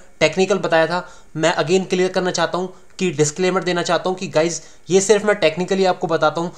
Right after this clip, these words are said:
मैं आपको कभी नहीं कहता कि आप इन्वेस्ट करिए या नहीं करिए, ठीक है। मेरे पास काफ़ी क्वेरी थी सीएचआर को लेके, so आज मैं उन क्वेरी को कवर करने वाला हूँ और technically हम देखने वाले हैं चार अब क्या दिखा रहा है मार्केट में, ठीक है।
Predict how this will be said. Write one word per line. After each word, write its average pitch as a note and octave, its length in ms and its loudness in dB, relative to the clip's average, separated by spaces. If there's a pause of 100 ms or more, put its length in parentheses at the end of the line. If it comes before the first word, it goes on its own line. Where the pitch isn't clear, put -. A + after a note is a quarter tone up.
(220)
मैं E3 240 2
आपको F3 300 4
कभी E3 260 2
नहीं F3 140 -2
कहता F3 280 -2
कि F3+ 200 -4
आप E3+ 160 0
इन्वेस्ट D#3 340 -2
करिए E3+ 360 -2 (160)
या D3 100 2
नहीं C#3+ 200 0
करिए, A#2+ 320 -10 (220)
ठीक F#3 160 0
है। E3 140 -4 (580)
मेरे D#3+ 180 4
पास F#3 220 4
काफ़ी F3 320 0
क्वेरी F3+ 340 0
थी G3 160 -4 (240)
सीएचआर F3+ 520 2
को F3 100 -4
लेके, E3+ 300 -4 (260)
so F3 160 -6 (120)
आज F#3 320 4 (220)
मैं F3 120 -2
उन F3 180 -2
क्वेरी E3+ 400 2
को G3+ 160 2 (400)
कवर F#3 220 2
करने F3+ 280 -2
वाला E3 200 4
हूँ F#3+ 140 -2 (260)
और F3 240 4 (220)
technically F3+ 460 2
हम G3 100 2
देखने E3+ 260 0
वाले F3 200 2
हैं G3 80 -2
चार F3+ 440 2
अब F3+ 180 -2
क्या F#3 160 2
दिखा E3 260 -2
रहा D#3+ 100 0
है E3+ 60 -4
मार्केट C3+ 320 -4
में, A2+ 120 -12 (460)
ठीक G3+ 180 -2
है। D3+ 120 -4